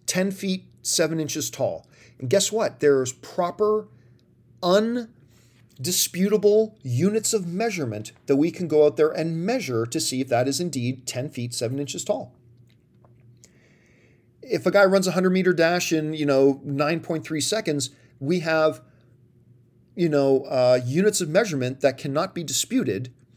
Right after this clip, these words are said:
that we can use, empirical units of measurement that we can measure and prove that statement is either true or false, that that person ran the hundred meter dash in nine point three seconds.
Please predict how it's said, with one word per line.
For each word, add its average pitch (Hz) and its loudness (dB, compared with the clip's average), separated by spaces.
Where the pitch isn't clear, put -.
that 147 2
we 156 0
can 151 -8
use, 143 -2
empirical 202 -4
units 190 -2
of 151 -6
measurement 147 -4
that 131 -2
we 131 -2
can 127 -8
measure 123 -4
and 156 -4
prove 147 0
that 156 2
statement 139 -2
is 131 -4
either 123 -4
true 123 -4
or 139 -2
false, - -6
that 113 -8
that 123 -2
person 123 -6
ran 117 -4
the 120 -4
hundred 123 -4
meter 123 -2
dash 107 -8
in 113 -10
nine 98 -10
point 117 -12
three 127 -10
seconds. 117 -12